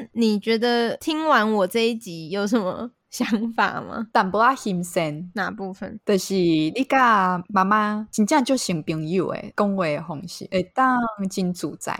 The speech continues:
Speaker 1: 你觉得这跟年纪有关吗？因为我一直觉得应该是因为我妈很年轻就生我，可是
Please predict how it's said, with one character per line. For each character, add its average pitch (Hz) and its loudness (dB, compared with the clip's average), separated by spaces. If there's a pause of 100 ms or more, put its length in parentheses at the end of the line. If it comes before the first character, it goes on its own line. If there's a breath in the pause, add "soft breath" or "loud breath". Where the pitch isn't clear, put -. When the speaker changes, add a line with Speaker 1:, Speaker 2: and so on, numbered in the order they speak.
Speaker 1:
你 240 0
觉 269 -4
得 302 -4
这 359 -2
跟 311 0
年 208 0
纪 247 -6
有 180 0
关 135 -4
吗？ 156 -4
因 269 0
为 320 2
我 247 2
一 208 2
直 220 -4
觉 190 -2
得 180 0
应 208 -4
该 214 0
是 226 -2
因 226 -2
为 220 0
我 190 0
妈 185 0
很 220 -2
年 196 -8
轻 185 -6
就 190 -2
生 175 -6
我， 165 -4
可 247 2
是 285 -2